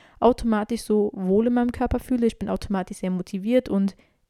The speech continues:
ich weiß nicht, irgendwie gibt es mir so richtig viel so Energie für den Tag, sage ich ehrlich. Deshalb, das kann ich euch wirklich auch ans Herz legen zu tun. Also es muss ja jetzt nicht sein, dass ihr euch jeden Tag fertig machen müsst. Wenn ihr das nicht machen wollt, dann müsst ihr das natürlich nicht.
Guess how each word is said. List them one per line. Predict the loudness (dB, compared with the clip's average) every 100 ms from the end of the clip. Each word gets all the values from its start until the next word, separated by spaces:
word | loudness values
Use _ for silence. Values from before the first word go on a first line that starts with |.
| -10
ich | -4
weiß | -2 2
nicht, | 0 2
irgendwie | 0 0
gibt | -2 -6 -2
es | 2
mir | 2
so | 2
richtig | -2 -4 -8 -4
viel | -2
so | 0
Energie | 0 0 -2 -6 -8
für | -6
den | -6 -6
Tag, | -8 -8
sage | -6 -6
ich | -6 -6
ehrlich. | -4 -6 -10 _ 0
Deshalb, | 2 2 2
das | 0
kann | 0 0
ich | 0 2
euch | 0 4
wirklich | 2 2 0
auch | 0 2
ans | 0 0
Herz | -4 -2
legen | 2 2
zu | 2 -4
tun. | -6 -4 -2
Also | 0 -2
es | 0
muss | 0 2
ja |
jetzt | 0 0 0
nicht | -2
sein, | 0 2
dass | 2 2
ihr | 2
euch | 2 2
jeden | 2 2
Tag | -2
fertig | -2 -2 -2 -2
machen | 0 4 6
müsst. | 6 4
Wenn | 2 2
ihr |
das | 2 0
nicht | 4
machen | 4 4 4
wollt, | 4 4
dann | 4
müsst | 2 2
ihr | 0
das | 0 2
natürlich | 2 2 2
nicht. | 0 0